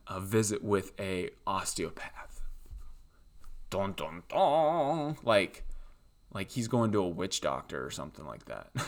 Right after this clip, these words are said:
<laughs> He's like, he made it sound like, "Oh man, it was, you know, I had to go out to Africa and find me a, a, a shaman." You know, it's like,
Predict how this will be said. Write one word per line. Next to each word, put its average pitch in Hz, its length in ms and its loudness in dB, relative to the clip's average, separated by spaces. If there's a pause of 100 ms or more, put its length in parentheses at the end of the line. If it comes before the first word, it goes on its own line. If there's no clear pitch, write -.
(140)
<laughs> - 340 -8
He's 131 160 2
like, 117 280 6 (160)
he 139 140 6
made 147 200 8
it 127 120 4
sound 127 280 6
like, 90 380 0 (480)
"Oh 82 200 2
man, 120 420 6
it 127 40 8
was, 127 440 8 (540)
you - 140 -2
know, 120 320 8 (460)
I 107 60 -8
had 117 180 8
to 123 80 6
go 123 180 10
out 123 140 12
to 117 100 0
Africa 123 640 8
and 107 160 4
find 120 340 6
me 123 140 6
a, 110 260 6 (560)
a, 92 220 2
a 107 40 2
shaman." 123 760 8 (360)
You 147 100 -2
know, 185 80 2
it's 196 120 0
like, 160 240 4